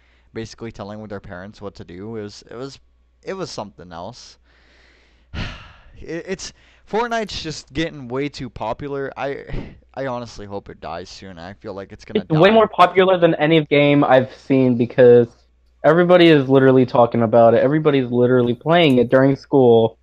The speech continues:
Speaker 1: Yeah.
Speaker 2: And it's just, how? Like,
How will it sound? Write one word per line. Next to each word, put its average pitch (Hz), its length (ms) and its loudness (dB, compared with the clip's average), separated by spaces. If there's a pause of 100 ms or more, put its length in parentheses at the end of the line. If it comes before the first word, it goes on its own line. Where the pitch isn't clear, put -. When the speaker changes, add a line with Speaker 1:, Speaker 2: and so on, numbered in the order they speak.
(100)
Speaker 1:
Yeah. 98 300 -12 (640)
Speaker 2:
And 139 460 2
it's 151 320 0
just, - 500 0 (760)
how? 120 720 2 (960)
Like, 147 440 2